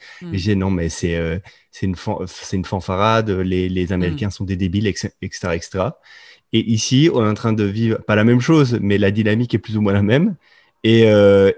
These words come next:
Speaker 2: et là, je me dis pas du tout, euh, en fait, euh, anglais, c'est un bolos, c'est impossible. Tu vois, je me dis pas, c'est, c'est impossible. Non,
Speaker 1: Hmm.
Speaker 2: non, en fait, c'est tout à fait possible. Et tu comprends pourquoi c'est possible. Et, euh, et, euh, et,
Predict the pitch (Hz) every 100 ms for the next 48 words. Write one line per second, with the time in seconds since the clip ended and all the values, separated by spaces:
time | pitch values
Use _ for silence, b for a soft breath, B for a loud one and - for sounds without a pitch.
0 | - 107 139 160 127 110 107 147 131 117
1 | 156 147 110 101 101 135 127 104 95 90
2 | 98 113 110 95 92 92 104 107 - -
3 | - 127 131 127 - 127 123 127 117 107
4 | 139 - - _ - - 117 110 113 -
5 | 98 98 _ _ - 139 135 95 - 92
6 | - 107 107 104 98 95 135 131 B B
7 | B 104 - - 104 127 113 113 104 101
8 | - 143 131 95 b b b - 110 107
9 | 101 98 95 92 92 95 95 - - 95
10 | 95 90 90 87 87 90 87 87 - _
11 | 76